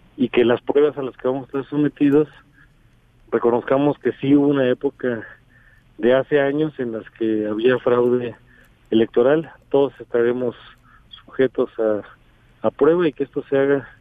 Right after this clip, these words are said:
con el máximo de transparencia y que sean los perfiles los que prevalezcan y no las cuotas y repartos de partido.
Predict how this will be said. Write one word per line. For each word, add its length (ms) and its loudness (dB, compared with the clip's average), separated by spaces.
con 160 0
el 80 2
máximo 380 0
de 80 2
transparencia 640 0
y 60 -4
que 80 -18
sean 160 0
los 100 -2
perfiles 600 0
los 200 0
que 140 -4
prevalezcan 680 0
y 40 -6
no 140 -8
las 180 -6
cuotas 460 -4
y 60 -6
repartos 540 -2
de 60 -4
partido. 440 -6